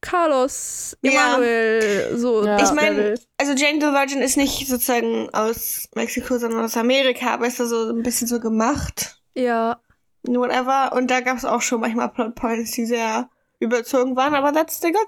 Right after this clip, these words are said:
Speaker 2: thing about it.
Speaker 1: Je.
Speaker 3: Ja.
Speaker 2: It's fun.
Speaker 3: Ja.
Speaker 1: Irgendwas hab ich gedacht.
Speaker 3: Dominik hat
Speaker 2: Was hast du
Speaker 3: genossen,
Speaker 2: getan?
Speaker 3: dass
Speaker 1: Okay, das Gehirn ist <laughs> hängen geblieben.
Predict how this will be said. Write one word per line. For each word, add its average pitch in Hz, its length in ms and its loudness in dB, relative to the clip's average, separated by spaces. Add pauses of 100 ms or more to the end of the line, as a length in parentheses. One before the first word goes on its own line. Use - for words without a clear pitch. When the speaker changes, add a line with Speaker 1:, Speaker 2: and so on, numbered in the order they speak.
Speaker 2:
thing 240 200 -2
about - 360 0
it. - 200 -6 (680)
Speaker 1:
Je. 247 340 -6
Speaker 3:
Ja. 240 260 -12
Speaker 2:
It's 262 160 -2
fun. 254 540 0 (1000)
Speaker 3:
Ja. 180 260 -2 (280)
Speaker 1:
Irgendwas - 320 -16
hab - 80 -20
ich - 120 -20
gedacht. - 1300 -10
Speaker 3:
Dominik 262 440 2
hat 233 180 2 (220)
Speaker 2:
Was 294 180 -2
hast 403 80 2
du 226 60 4
Speaker 3:
genossen, 277 420 2
Speaker 2:
getan? 359 300 0
Speaker 3:
dass - 380 -2 (3500)
Speaker 1:
Okay, 320 120 0
das 254 200 -2
Gehirn 254 240 0
ist 262 140 -4
<laughs> - 80 -2
hängen 311 160 2
geblieben. 311 440 0